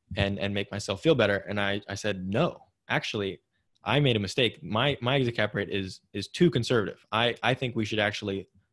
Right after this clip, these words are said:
lower it by twenty-five basis points. And here's why. And here are the comps to support it." And they said, "Oh, actually, yeah, we checked it out. You're right. We can, we can actually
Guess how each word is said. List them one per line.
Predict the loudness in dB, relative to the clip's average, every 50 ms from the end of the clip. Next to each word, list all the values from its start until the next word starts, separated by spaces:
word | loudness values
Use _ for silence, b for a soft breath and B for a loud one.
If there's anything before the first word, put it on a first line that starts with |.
| _ -10
lower | -4 2 4 6 6 6 4 2
it | 0 -2
by | -4 -8
twenty-five | -4 -4 -4 -4 0 -2 -2 0
basis | 0 0 -2 -2 -6 -12
points. | _ -8 -8 -8 -8 -10 -14 b b b b b b b
And | -4 -2
here's | 0 0 0 2 2
why. | 2 2 4 4 2
And | 0 0
here | 2 2
are | 2 2
the | 2
comps | -2 -2 -6 -6 -6
to | -10
support | -10 -10 -10 -4 -2 0 0 2
it." | 0 -2 -4 b b b b b b b b -4
And | -2 0 0
they | 0
said, | 0 0 -2 0 0
"Oh, | 0 0 0 0 -2
actually, | -4 -4 -4 -4 -4 -2 -2 -2 -4 -6 -8 0
yeah, | 2 4 4
we | 4 2
checked | 0 -2 -4 0
it | 0
out. | 0 0 0 -2 -2
You're | 0 2
right. | 2 2 0 -2 -6 -8 B B B B _ _ _ _ _
We | 0 0 0
can, | 0 0 -2 -4 0
we | 0 2
can | 2 4 2
actually | 0 0 0 -2 -4 -4 -6 _